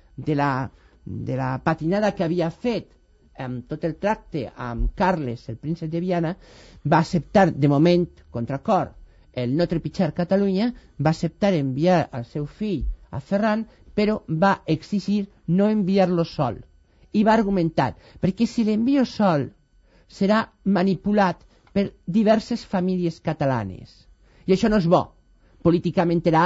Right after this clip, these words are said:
hàbil Joan segon. Per tant, l'envio en la seva mare, en Juana Enríquez, la qual va ser nomenada tudriu, és a dir, la tutora del nen. I, per tant, en poders polítics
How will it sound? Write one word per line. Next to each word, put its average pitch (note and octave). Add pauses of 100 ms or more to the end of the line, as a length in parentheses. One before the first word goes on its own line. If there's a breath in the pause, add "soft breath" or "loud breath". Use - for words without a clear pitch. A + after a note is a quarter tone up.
hàbil D#3+
Joan A#2
segon. G#2+ (220 loud breath)
Per F3+
tant, B3 (120)
l'envio A3
en G3
la F3
seva F3
mare, C3+ (340)
en C#3+
Juana E3
Enríquez, C3+ (280 soft breath)
la D3
qual F3
va E3+
ser F#3 (160 loud breath)
nomenada E3+
tudriu, D#3+ (420)
és -
a D3
dir, D3+ (160 loud breath)
la F3
tutora E3 (520)
del C#3 (220)
nen. C3+ (520 soft breath)
I, G#3
per E3+
tant, G#3+
en G3
poders F3+
polítics F#3+